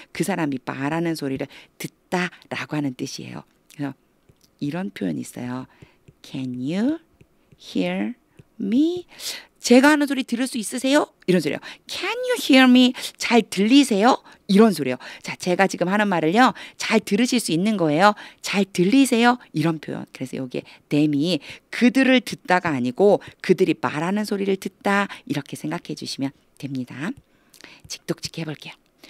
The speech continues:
Then how is it? 그런데 어떻게 된 일이냐? That each of us hears them.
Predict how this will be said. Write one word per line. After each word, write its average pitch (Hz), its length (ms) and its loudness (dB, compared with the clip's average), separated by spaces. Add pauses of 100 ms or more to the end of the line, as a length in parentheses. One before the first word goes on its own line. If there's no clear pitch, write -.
(340)
Then 202 420 4 (320)
how 214 220 -2 (140)
is 302 300 6
it? 156 180 -2 (380)
그런데 330 400 6
어떻게 247 440 2
된 262 220 2
일이냐? 147 520 0 (380)
That 175 360 4
each 277 380 2
of 254 140 4 (120)
us 233 300 0
hears 233 560 2
them. 220 220 2